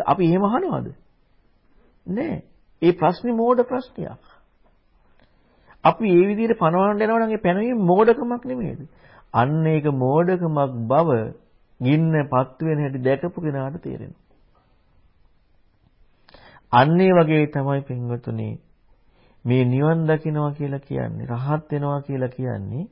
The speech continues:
අපි තුල පත්තු වෙන ගින්න අපි දැක්කනම් හරියට. රාග, ද්වේෂ, මෝහ, ජාති, ජරා, මරණ, ශෝක, පරිදේව, දුක්ඛ, දෝමනස්, උපායාස කියන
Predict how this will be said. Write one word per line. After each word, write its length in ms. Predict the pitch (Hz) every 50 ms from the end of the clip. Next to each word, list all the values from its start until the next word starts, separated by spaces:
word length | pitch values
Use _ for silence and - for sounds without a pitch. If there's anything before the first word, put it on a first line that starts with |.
| _ _ _ _ _ _ _ _ _ _ _ _ _ _ _ _ _ _ _ _ _ _ _ _ _ _ _ _ _ -
අපි 300 | - - - - - 220 226 220
තුල 280 | 226 240 240 233 220 196 180
පත්තු 480 | - 143 139 151 151 - - 190 196 196 190
වෙන 80 | 185 180 165 160 147 131
ගින්න 340 | 131 147 170 185 190 175
අපි 220 | 165 143 - - 127
දැක්කනම් 580 | 113 131 147 156 - - 175 143 120 113 113 110
හරියට. 400 | 110 - - 113 - - - - _ - _ _ _ _ _ _ _ _ _ _ _ _ _ _ _ _ _ _ _ _ _ _ _ _ _ -
රාග, 400 | - 117 127 139 147 165 180 170 156 151 143
ද්වේෂ, 440 | 127 123 131 139 151 165 165 165 - 147 139 135
මෝහ, 380 | 131 127 123 131 143 151 143 135 127 123 120 - 151 _ _ _ _ _ _ _ _ _ -
ජාති, 540 | 107 104 120 123 131 147 156 160 160 - 131
ජරා, 460 | 123 131 127 131 135 135 135 131 131
මරණ, 460 | 123 123 123 131 143 135 131 127 127
ශෝක, 320 | 127 - 127 139 143 131 131 131
පරිදේව, 540 | 127 - 123 120 123 131 127 123 123 123 120 120
දුක්ඛ, 360 | 113 110 120 123 - - - 123
දෝමනස්, 500 | 113 113 117 120 120 123 123 120 120 -
උපායාස 520 | 117 113 - 123 123 123 123 123 120 120 120
කියන 380 | 127 123 113 113 113 113 113